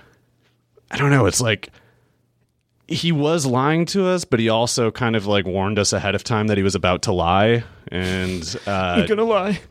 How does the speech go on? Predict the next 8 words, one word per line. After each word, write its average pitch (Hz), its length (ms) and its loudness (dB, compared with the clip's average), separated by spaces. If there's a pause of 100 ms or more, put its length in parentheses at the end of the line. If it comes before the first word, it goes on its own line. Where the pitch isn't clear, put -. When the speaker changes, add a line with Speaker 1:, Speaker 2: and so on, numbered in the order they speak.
(120)
Speaker 1:
yeah, 120 240 0
we 123 140 0
don't 160 220 2
know. 156 340 2 (840)
I - 80 -2
mean, 147 160 0
you 139 60 -2
gotta, 156 260 0